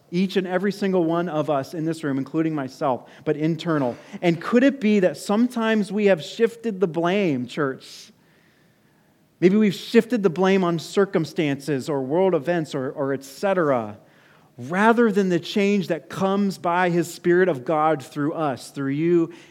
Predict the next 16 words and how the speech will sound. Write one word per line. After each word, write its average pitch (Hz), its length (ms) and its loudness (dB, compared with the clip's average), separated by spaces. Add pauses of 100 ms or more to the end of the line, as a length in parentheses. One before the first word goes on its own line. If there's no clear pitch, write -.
and 143 240 -2
through 131 320 -4 (340)
me. 120 520 -2 (880)
It's 165 180 2
no 214 220 8
secret 233 380 4
that 180 100 6
all 185 240 6
of 170 80 2
us 151 220 0
have 160 120 -2
been 180 160 0
some, 151 220 -2
through 185 300 2
some 143 300 -4
very 196 340 2